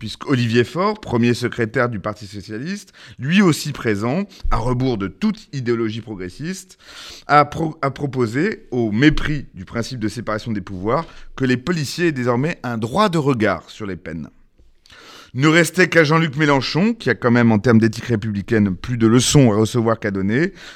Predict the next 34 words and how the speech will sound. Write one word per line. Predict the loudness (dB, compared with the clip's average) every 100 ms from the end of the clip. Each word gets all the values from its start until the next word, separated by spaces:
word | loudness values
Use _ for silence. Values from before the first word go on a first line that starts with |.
| -6
de | -2
dénoncer | 0 2 0 0 -2 -2
une | -2 0 2
manifestation | 2 0 -2 -4 -4 -4 -4
au | -2
relent | -2 -2
factieux. | -2 -2 -4 -6 -8 -8 _ _ _ _ _ -8
Et | -8
finalement, | -6 -6 -4 -4 -6 -12 _ _ _ _
à | -4
Marine | -2 -2 -2
Le | -4
Pen | -8 -12 -12 -14 _ _ _
d'applaudir | -10 -4 -4 -4 -10 -12 _ _
ce | _ -14
spectacle, | -12 -12 -12 -16 -18 -20 -20 -20 -20 -20 -8
pour | -8
en |
profiter | -8 -12 -12 -8 -8
cyniquement. | -6 -8 -8 -14 -18 _ _ _ _ _ _ _ -20 -20 -20 -12
Ce | -2 0
rassemblement | 2 0 0 0 2 2 0
nous | 0
dit | -2 -6
quelque | -2 -2 -2
chose | -4 -4
de | -4
terrible | -6 -2 -2 0 -4 -6 -14
sur | -12 -8
le | -4
moment | -4 -4 -4
que | -6
nous |
traversons. | -8 -8 -8 -10 -18